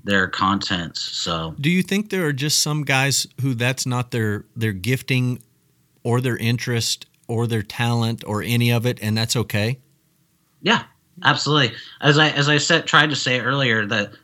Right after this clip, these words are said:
Speaker 1: the local church, you know, your ma-, your, your walk with God and your, your marriage to your spouse and the local church is where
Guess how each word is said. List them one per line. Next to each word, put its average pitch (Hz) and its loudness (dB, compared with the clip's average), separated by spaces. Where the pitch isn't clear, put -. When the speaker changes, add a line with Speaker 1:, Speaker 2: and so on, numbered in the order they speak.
Speaker 1:
the 117 -2
local 135 2
church, - 0
you 117 -2
know, 110 2
your 107 2
ma-, 113 4
your, 98 2
your 101 0
walk 107 2
with 110 -10
God 104 4
and 101 0
your, 92 -2
your 98 0
marriage 104 6
to 107 -4
your 95 -4
spouse 95 0
and 95 -4
the 92 -4
local 95 -2
church 107 -2
is 90 -6
where 98 0